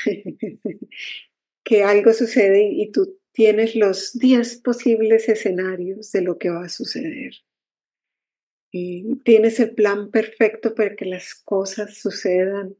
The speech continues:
exactamente como tú quieras. Y es, en fin.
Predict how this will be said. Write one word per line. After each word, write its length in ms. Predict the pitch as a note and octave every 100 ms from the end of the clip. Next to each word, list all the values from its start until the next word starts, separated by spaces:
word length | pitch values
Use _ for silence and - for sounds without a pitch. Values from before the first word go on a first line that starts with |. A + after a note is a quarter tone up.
| _ _ _
exactamente 960 | - - F#3+ F3 - F#3 F#3 F3+ - E3+
como 280 | - E3 E3+
tú 180 | - -
quieras. 520 | F#3+ F3 E3 G3+ F#3 _ _ _ _ _ _ _ _ _ _ _ _ _ _ _ _ _ -
Y 180 | C#4 E4
es, 480 | D#4+ E4 - - _ _ _ _ _ _ _ _ _ _ _ -
en 200 | - G3
fin. 260 | F#3+ D#3+